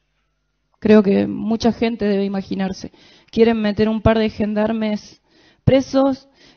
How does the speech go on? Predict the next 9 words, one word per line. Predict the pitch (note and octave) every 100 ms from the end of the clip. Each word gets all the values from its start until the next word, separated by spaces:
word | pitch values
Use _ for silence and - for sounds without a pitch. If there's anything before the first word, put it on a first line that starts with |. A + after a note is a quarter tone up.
| _
y | A3 G#3+ G#3 G3+ G3 G3 - _ _ _
los | G3 G3
responsables | G3+ - G#3+ G#3+ C4 C#4 B3+ G#3+
directos, | A3 B3 B3 - G#3+ G3+ - _ _ _ _ _ -
los | F#2+
responsables | F#3+ - G3 G3+ A#3 A#3 A#3 A3
que, | F#3 F#3 F3+ - _ _ _ _ _ _ _
eh, | -
debería | G3 G3 G#3 A#3 B3 G#3